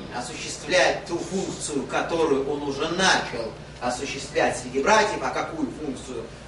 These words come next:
Функцию руководителя, хотя он, как мы с вами видели, был,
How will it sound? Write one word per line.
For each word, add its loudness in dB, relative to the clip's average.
Функцию 0
руководителя, 4
хотя 6
он, 6
как 4
мы 0
с -6
вами 6
видели, 4
был, 6